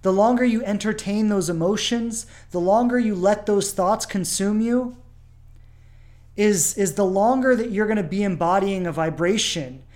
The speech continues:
that's gonna bring more of that into your life.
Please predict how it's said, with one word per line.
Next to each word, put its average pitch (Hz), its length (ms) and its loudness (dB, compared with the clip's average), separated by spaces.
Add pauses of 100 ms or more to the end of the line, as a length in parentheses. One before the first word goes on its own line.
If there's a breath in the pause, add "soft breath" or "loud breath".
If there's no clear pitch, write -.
(120 soft breath)
that's - 180 -6
gonna 190 140 -2
bring 185 440 -2
more 190 260 2
of 190 120 2
that 170 180 0
into 160 260 -6
your 147 80 -6
life. - 560 -12